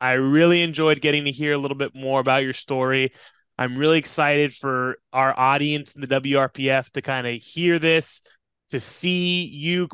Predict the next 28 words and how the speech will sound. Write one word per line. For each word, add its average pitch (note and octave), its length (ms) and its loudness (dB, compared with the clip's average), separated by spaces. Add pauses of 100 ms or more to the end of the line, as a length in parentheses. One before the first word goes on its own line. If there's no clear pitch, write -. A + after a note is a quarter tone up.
perform D#3 420 -2
at D3+ 80 -2
the D3+ 100 0
American D3 460 -2
Pro. C#3+ 460 2
That's C3+ 300 -2
gonna C#3+ 200 -4
be, C#3 440 0 (360)
you C#3 140 -6
know, C3 300 -2
one C#3+ 240 -4
of C#3 80 -2
the C#3 80 2
best D3 420 -2
meets D3 540 -4 (240)
of C3 100 0
all C#3 260 4
time, C#3+ 720 -2
and C3 140 -4
I'll B2+ 100 2
be C3 220 0
very C#3+ 400 2
excited C3+ 420 -2
to B2 80 -12
see - 160 -8
that B2+ 240 -2
back-to-back B2 720 -2
battle. B2+ 500 -2